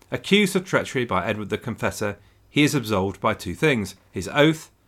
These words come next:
and the oaths of other men that he was a good egg really. This is not changed by twelve hundred one bit, though in Henry the Second's changes to justice, we can see the beginning of the end.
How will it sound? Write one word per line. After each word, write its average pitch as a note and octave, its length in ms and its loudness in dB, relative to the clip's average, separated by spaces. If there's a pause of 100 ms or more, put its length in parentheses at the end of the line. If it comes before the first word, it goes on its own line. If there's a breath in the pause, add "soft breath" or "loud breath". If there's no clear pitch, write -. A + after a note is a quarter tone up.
(180)
and F#3 100 4
the G3+ 120 4
oaths A#2 300 4
of F#2 140 -2
other C3 260 0
men F#2+ 400 -2
that G2+ 120 -2
he G#2+ 80 -2
was A2+ 140 -4
a G2 40 -6
good D#2+ 180 -6
egg E2+ 180 -8
really. F#2+ 400 -4 (920)
This G3+ 180 2
is F3+ 80 0
not A2 200 -2
changed A#2+ 440 4
by G2+ 160 0
twelve G2 320 0
hundred E2+ 280 -6
one F#2+ 220 0
bit, F2+ 240 -6 (360 soft breath)
though A2+ 120 4
in G#2 60 4
Henry G#2+ 260 0
the F#2 120 0
Second's C3 420 0
changes F#2 440 -2
to - 80 -12
justice, G#2 560 0 (400 soft breath)
we G3 80 2
can G#3+ 160 2
see F#3+ 200 0
the A2 100 -4
beginning F#2 320 -2
of F#2 80 -4
the A2 100 0
end. F2 340 -2